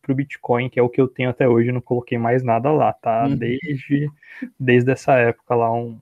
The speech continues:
Speaker 1: uns trocadinhos. Ah, e quem, quem busca o, os investimentos no Tesouro Direto, geralmente buscam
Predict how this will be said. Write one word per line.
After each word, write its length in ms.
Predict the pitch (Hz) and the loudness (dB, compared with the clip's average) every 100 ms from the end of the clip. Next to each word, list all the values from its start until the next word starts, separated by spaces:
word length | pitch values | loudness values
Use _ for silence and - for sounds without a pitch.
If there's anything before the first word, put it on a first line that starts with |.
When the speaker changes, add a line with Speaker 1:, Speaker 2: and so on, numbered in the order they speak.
| - | -14
Speaker 1:
uns 220 | 139 - | -12 -10
trocadinhos. 760 | - 127 - 156 120 117 117 - - | -6 -4 0 -2 -2 -6 -8 -10 -2
Ah, 400 | 135 135 139 135 | 2 6 6 6
e 100 | 135 | 2
quem, 220 | - 170 | 0 -2
quem 180 | 175 175 | 0 2
busca 420 | 175 185 - 247 | 4 2 -2 -2
o, 480 | 240 160 160 151 143 | 2 2 4 4 4
os 120 | 135 | 4
investimentos 480 | 143 143 - 147 147 | 2 0 0 -4 -2
no 200 | 143 147 | -2 -2
Tesouro 460 | 151 147 139 139 135 | -2 -2 2 2 0
Direto, 440 | 135 127 139 170 | 0 2 0 -2
geralmente 520 | 165 180 170 147 - - | -2 0 0 -2 -4 -4
buscam 320 | 139 151 - | 0 0 0